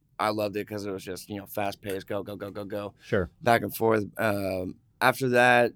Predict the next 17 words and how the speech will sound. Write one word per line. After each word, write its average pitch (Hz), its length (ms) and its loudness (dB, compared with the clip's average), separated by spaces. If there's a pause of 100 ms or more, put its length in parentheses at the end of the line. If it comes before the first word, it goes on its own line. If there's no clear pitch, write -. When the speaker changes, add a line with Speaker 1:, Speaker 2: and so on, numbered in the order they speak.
(400)
Speaker 1:
going 117 320 2
into 113 340 -2
middle 107 360 0
school, 110 640 0
I 101 80 0
played 104 280 -4
some 101 120 -6
baseball, 101 720 -2 (640)
and 107 200 0
then 104 380 -2
I 98 60 -6
played 101 240 -2
a - 20 -6
little 98 220 -4
bit 98 120 -4
of 95 80 -6
football. 101 580 -4